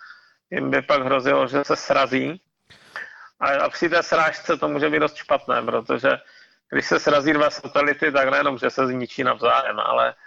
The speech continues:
nebo s velkou pravděpodobností, ale ještě z toho bude oblak dalších trosek, které jen tak nezmizí, které budou taky nějakou dobu na té běžné dráze setrvávat.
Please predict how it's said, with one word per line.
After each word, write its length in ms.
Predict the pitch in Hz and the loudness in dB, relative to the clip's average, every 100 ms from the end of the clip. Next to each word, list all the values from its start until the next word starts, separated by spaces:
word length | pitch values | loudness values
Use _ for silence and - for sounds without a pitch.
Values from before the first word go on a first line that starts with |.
| - _ _ - | -20 _ _ -4
nebo 140 | 131 | -2
s 60 | 117 | 2
velkou 340 | 127 120 127 | 0 0 -2
pravděpodobností, 1000 | 113 127 127 135 - 127 120 117 - 131 | 2 2 2 0 2 0 0 -4 -2 2
ale 160 | 120 123 | 4 4
ještě 300 | 135 - 165 | 0 -2 -2
z 100 | - | -2
toho 320 | - 202 175 | 0 2 2
bude 320 | 151 139 139 - - - - _ - | 0 2 0 -2 -18 -20 -20 _ -2
oblak 480 | 147 135 151 - | 0 2 0 0
dalších 560 | 139 139 135 - - - | 0 0 0 -4 -8 -2
trosek, 480 | 143 135 143 143 - | 0 2 2 0 0
které 220 | - 151 | -2 2
jen 120 | 151 151 | 2 2
tak 140 | 151 | 2
nezmizí, 500 | 143 135 147 127 135 | 2 2 0 0 -2
které 320 | - 135 139 | -2 0 2
budou 220 | 139 139 | 2 0
taky 300 | 135 135 147 | 0 -4 -2
nějakou 380 | 139 135 - - | 0 0 -2 -6
dobu 200 | 131 127 | -4 0
na 120 | 131 | 0
té 200 | 123 139 | 0 0
běžné 340 | 127 131 131 139 | 0 0 0 0
dráze 340 | 131 131 131 | 2 2 0
setrvávat. 680 | - 131 135 123 123 143 135 | -4 -2 2 2 4 2 2